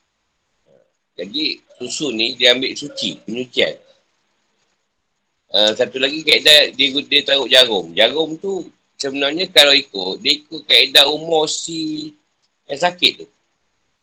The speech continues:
Kalau umur lapan puluh, wah, lapan puluh jarum tu. Jadi aku pun tak guna, saya tak gunalah kaedah yang umur tu. Tu saya ambil. Jadi saya guna kaedah,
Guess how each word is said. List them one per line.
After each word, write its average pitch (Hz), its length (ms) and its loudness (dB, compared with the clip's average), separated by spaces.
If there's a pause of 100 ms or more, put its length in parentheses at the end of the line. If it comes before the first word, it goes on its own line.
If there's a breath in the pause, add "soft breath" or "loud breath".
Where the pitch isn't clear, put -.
(840)
Kalau 123 160 2
umur 151 160 0
lapan 156 320 2
puluh, 180 240 -4
wah, 139 240 6
lapan 117 160 0
puluh 131 160 -8
jarum 160 360 -2 (120)
tu. 104 80 -16 (640)
Jadi 139 240 2
aku 160 160 -2
pun 185 160 -8
tak 135 320 -4
guna, 131 480 -2
saya 127 240 0
tak 123 200 0
gunalah 160 520 2
kaedah 123 400 4
yang 127 160 4
umur 123 400 0
tu. 101 240 -14
Tu 151 80 -6
saya 156 240 4
ambil. 180 320 0 (720)
Jadi 123 140 -8 (100)
saya 147 140 0 (100)
guna 143 240 -6
kaedah, 135 960 2